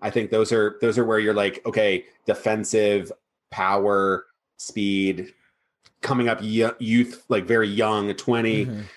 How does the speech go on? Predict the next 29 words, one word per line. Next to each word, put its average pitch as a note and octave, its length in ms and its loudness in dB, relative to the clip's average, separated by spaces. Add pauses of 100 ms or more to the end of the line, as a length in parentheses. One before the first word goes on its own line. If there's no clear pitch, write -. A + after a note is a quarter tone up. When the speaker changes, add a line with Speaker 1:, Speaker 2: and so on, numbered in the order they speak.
(140)
Speaker 1:
Um, G2 540 0
Andrew G#3+ 240 2
Jones C#3 300 2
does A#2+ 280 2
belong A2+ 220 2
in G2+ 80 -2
the F#2+ 40 -4
Hall G2+ 140 -2
of F#2+ 80 -6
Fame F#2+ 160 -4
for D#2+ 140 -10
me, B2+ 400 -2 (100)
he, G2 400 -6 (120)
Speaker 2:
I A2+ 120 -4
Speaker 1:
but G#2 220 2
Speaker 2:
agree. F#2 120 -6 (560)
Speaker 1:
he's C3+ 360 0
not C#3 160 0
getting B2 160 2
the A2 60 -2
traction. G2+ 480 -2
So G#2 100 -8
you're G2 140 0
like, F#2 140 -2
"Okay, F#2 260 -6
that's F2 160 -6
probably F2+ 280 -8
not F2 200 -10
there." F2+ 280 -6